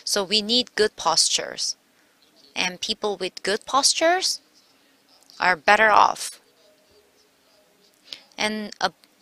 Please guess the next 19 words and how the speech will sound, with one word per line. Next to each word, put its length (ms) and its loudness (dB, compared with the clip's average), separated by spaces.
even 400 0
more 400 -2
than 220 -2
our 220 -2
body, 520 -2
our 280 2
mindset. 680 0
Our 180 -2
mind 500 0
status 520 2
is 300 2
more 520 -2
important. 800 -6
So, 880 2
our 320 0
heart, 460 0
our 300 0
mind 640 2
is 400 -6